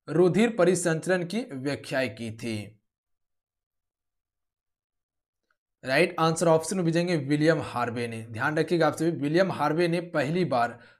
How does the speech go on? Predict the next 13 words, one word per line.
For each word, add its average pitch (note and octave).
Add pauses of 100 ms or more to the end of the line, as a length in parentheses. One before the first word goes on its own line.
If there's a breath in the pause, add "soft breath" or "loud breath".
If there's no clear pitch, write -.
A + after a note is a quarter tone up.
रुधिर E3+
परिसंचरण F3+
की D#3
व्याख्या A#2
की A2
थी। A#2
तो A2
ऑप्शन C3+
में C#3
बी F3
राइट B2+
आंसर A2+
रहेंगे। A2